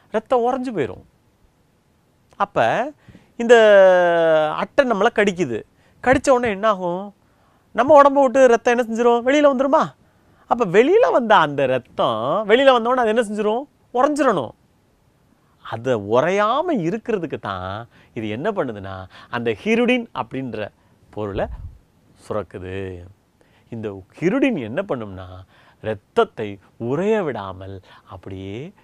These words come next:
வர வச்சுக்கிட்டே இருக்கும். ரத்தத்தை உறைய விடாது. அடுத்து அங்கிருந்து எங்க போகுது? நேர உணவானது அவற்றினுடைய மைய பகுதியில் உள்ள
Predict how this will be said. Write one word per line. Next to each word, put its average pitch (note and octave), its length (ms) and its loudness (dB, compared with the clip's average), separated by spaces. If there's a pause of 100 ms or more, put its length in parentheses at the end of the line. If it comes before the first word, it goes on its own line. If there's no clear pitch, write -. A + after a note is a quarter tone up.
(160)
வர G2+ 240 -14
வச்சுக்கிட்டே G#2 460 -12
இருக்கும். F2+ 500 -16
ரத்தத்தை A2+ 420 -12
உறைய A#2 360 -12
விடாது. F2+ 580 -16 (1200)
அடுத்து G2 420 -16 (260)
அங்கிருந்து B2 520 -6
எங்க C3 200 -4
போகுது? C3 500 -2 (320)
நேர G2 500 -10
உணவானது F#2 760 -12 (220)
அவற்றினுடைய G2 500 -12
மைய G#2+ 400 -10
பகுதியில் G2+ 380 -12
உள்ள F2 280 -18